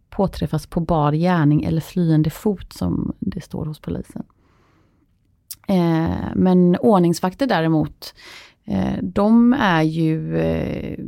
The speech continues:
förordnade av polisen och har mycket större befogenheter.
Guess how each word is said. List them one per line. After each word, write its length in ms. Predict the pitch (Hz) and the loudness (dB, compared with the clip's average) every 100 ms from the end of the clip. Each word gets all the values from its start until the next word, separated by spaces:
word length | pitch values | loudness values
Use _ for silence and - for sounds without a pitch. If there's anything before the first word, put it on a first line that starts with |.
| - | -14
förordnade 560 | - 175 156 135 139 143 | -6 -2 0 0 0 0
av 200 | 143 147 | -2 -4
polisen 640 | 160 147 147 - 226 214 | -2 -2 -2 -2 0 2
och 160 | 175 151 | 2 0
har 180 | 156 143 | 0 0
mycket 260 | 151 151 | 0 -4
större 320 | - 151 160 | -8 -6 -4
befogenheter. 880 | 190 185 165 - 156 - - - 208 | -4 -4 -4 -4 -4 -4 -8 -10 -10